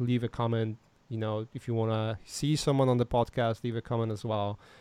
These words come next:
or suggestion. That's always helpful. Um, and if you feel really adventurous, um, I'm doing monthly Q and A's, uh, monthly A M As. Uh,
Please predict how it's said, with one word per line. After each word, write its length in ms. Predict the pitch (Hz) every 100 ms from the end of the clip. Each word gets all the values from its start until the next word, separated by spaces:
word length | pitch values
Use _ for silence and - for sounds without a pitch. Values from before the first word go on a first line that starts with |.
| - - -
or 100 | 107
suggestion. 800 | - 117 113 107 - 104 104 104 -
That's 240 | 113 -
always 300 | 120 110 110
helpful. 600 | 117 104 - 110 101 98 - - - _ -
Um, 640 | 104 104 104 104 104 110
and 80 | 117
if 120 | 110
you 60 | -
feel 260 | 135 123 123
really 240 | 185 196
adventurous, 880 | 165 147 147 - 135 131 123 - -
um, 600 | 127 117 113 110 110 113
I'm 240 | 117 113 110
doing 360 | 123 117 113 113
monthly 720 | 117 135 - 147 131 131 127 -
Q 280 | - 127
and 120 | 127 120
A's, 580 | 113 113 110 - - - - - - _
uh, 260 | 113 107 104
monthly 420 | 107 113 131 120
A 180 | 113 113
M 100 | 110
As. 460 | 107 104 104 - - _ _ _ _ _ _ -
Uh, 400 | 104 101 101